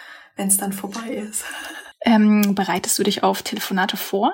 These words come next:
Speaker 2: Also wenn du weißt, die stehen an, bereitest du dich darauf vor?
Speaker 1: Ja, es kommt drauf an, was das für Telefonate sind, aber wenn's
Speaker 2: Mhm.
Speaker 1: zum Beispiel darum geht, für Frauenmacht Partnerschaften, ähm, zu klären, dann bereite ich mich darauf vor.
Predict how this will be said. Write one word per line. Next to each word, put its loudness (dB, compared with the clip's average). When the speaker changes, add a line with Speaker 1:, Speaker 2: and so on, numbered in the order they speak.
Speaker 2:
Also -2
wenn 4
du 2
weißt, 4
die 2
stehen 0
an, 4
bereitest 0
du -10
dich -6
darauf -6
vor? -8
Speaker 1:
Ja, 4
es -2
kommt 4
drauf 4
an, 4
was 4
das 2
für 0
Telefonate 0
sind, 0
aber 0
wenn's 2
Speaker 2:
Mhm. 6
Speaker 1:
zum -2
Beispiel 0
darum 0
geht, -2
für -6
Frauenmacht 2
Partnerschaften, 0
ähm, -2
zu -4
klären, 0
dann 0
bereite -4
ich -4
mich -8
darauf -4
vor. 6